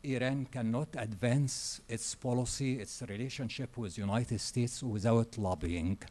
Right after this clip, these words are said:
Lobbying is legal in United States. Almost all countries in the world, uh, lobby, eh, hire professional lobbyists and try to change American policy in,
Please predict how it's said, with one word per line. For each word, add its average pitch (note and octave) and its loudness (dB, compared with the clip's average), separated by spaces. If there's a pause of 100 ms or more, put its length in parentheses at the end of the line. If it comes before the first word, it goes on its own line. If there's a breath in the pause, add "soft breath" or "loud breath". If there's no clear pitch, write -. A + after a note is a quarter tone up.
(800 soft breath)
Lobbying B2 4
is F#2 -4
legal B2 4
in G#2+ 6
United G2+ 0
States. - -2 (100)
Almost B2 2
all C3+ 0
countries B2 -2
in G2 -2
the G2+ -4
world, B2 -2 (640 loud breath)
uh, A2 -8 (140)
lobby, B2 4 (520)
eh, D3 -12 (800 loud breath)
hire C#3+ 4
professional B2+ -4
lobbyists C3 -2 (260)
and A#2 -4 (260)
try C3+ 0
to B2 -6
change C#3 0 (100)
American A#2 -2
policy B2+ -4 (420 loud breath)
in, A#2+ 2